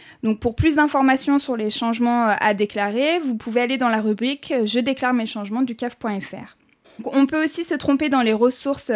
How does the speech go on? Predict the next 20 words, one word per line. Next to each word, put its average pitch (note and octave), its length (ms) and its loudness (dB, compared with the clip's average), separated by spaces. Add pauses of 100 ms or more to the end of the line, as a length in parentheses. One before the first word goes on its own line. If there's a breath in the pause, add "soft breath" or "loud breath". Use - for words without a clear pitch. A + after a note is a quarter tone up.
(140)
à G#3 120 2
déclarer, G3 560 -2
donc D4+ 180 2
en G#3 80 -2
confondant B3 560 -2
sur B3+ 300 -4
son A#3+ 160 0
bulletin A#3 320 -2
de A#3 80 -2
salaire A3+ 460 -2
son A3+ 160 -4
revenu G#3+ 300 2
net G#3+ 220 0
imposable G#3+ 560 -2
et G3+ 60 -4
son G3+ 220 -6
revenu F#3+ 240 -6
net F#3+ 260 -6
à F#3 80 -6
payer. F#3+ 400 -6